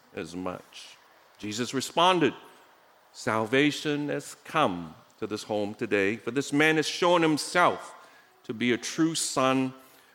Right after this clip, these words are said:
of Abraham. For the Son of Man came to seek and save those who are lost." In a story that appears only in Luke, we're introduced to a short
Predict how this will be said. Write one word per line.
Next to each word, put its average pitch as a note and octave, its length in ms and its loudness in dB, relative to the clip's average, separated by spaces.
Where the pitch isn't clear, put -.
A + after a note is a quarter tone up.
of G#2 120 -2
Abraham. G2+ 600 0
For F2 100 -12
the F2+ 60 -8
Son D3+ 340 0
of D3 80 0
Man C#3 320 2
came C#3 380 0
to C3+ 160 -6
seek - 580 0
and G2+ 140 -10
save C#3 720 2
those A2+ 600 0
who A2+ 120 -8
are G#2+ 120 2
lost." - 460 -10
In F3 80 4
a F3 40 4
story A#3+ 440 6
that G#3 180 4
appears G#3 460 4
only G3+ 480 6
in D3+ 320 4
Luke, C3+ 340 4
we're D3 160 -2
introduced C#3+ 800 2
to E3 100 0
a C3+ 40 -2
short F#3+ 680 4